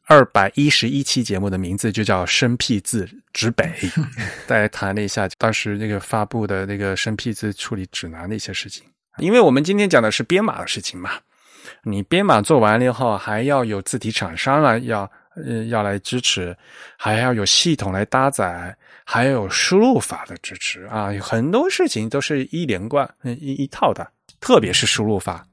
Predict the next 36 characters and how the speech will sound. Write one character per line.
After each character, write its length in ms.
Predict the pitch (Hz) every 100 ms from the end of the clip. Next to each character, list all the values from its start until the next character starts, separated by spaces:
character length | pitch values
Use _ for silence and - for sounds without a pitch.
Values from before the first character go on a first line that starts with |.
| _ -
啊， 180 | 104 110
因 180 | 135
为 80 | 147
真 240 | 131 185 180
正 100 | 175
对 160 | 202 165
于， 160 | 135 - - - - - _
呃， 180 | - 139
用 180 | 180 202
户 100 | 185
来 160 | 113 107
讲 160 | 110
的 120 | 98
话， 200 | - 120
最 160 | 107 190
重 160 | 160 147
要 160 | 135
的 60 | 107
还 160 | -
是 140 | 110 107
输 200 | - 95
入。 240 | 95 92
你 360 | 110 196 185 160
没 180 | 143 214
有 80 |
输 160 | 190 226
入 80 | 233
法， 160 | 117
那 60 | 104
个 80 | 180
字 120 | 339
打 120 | 233 196
不 80 |
出 140 | - 190
来 140 | 92
呀， 160 | 110